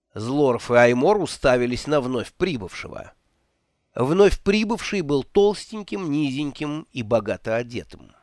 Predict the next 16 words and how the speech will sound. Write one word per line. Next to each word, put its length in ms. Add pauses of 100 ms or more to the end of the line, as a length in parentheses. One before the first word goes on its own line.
(640)
Очень 400
богато 460
одетым. 400 (680)
За 180
спиной 400
его 220
маячили 520
несколько 520
высоких, 580
массивных 680
фигур. 500 (440)
Очень 440
массивных, 840 (240)
угрожающе 960
выглядящих 680
фигур. 460